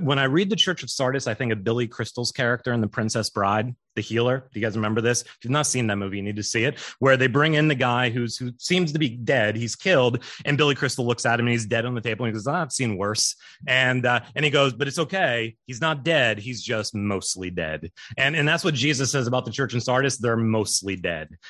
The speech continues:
That's not a commendation. That's a concession. You're lingering on life support. That's the best I can say about you.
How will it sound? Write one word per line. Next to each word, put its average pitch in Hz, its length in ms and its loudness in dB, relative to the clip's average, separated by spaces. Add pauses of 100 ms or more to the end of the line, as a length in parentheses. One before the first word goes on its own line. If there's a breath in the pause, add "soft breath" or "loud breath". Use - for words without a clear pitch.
(120 loud breath)
That's 139 160 -2
not 180 140 4
a 147 60 2
commendation. 123 720 0
That's 107 200 -4
a - 40 -10
concession. 95 680 -6
You're 123 160 2
lingering 120 840 2
on 107 160 -2
life 98 240 -4
support. 95 460 -6 (200 loud breath)
That's 104 160 -6
the 123 100 -4
best 113 440 -2
I 101 80 -2
can 98 160 -6
say 90 220 -4
about 80 340 -8
you. 82 220 -8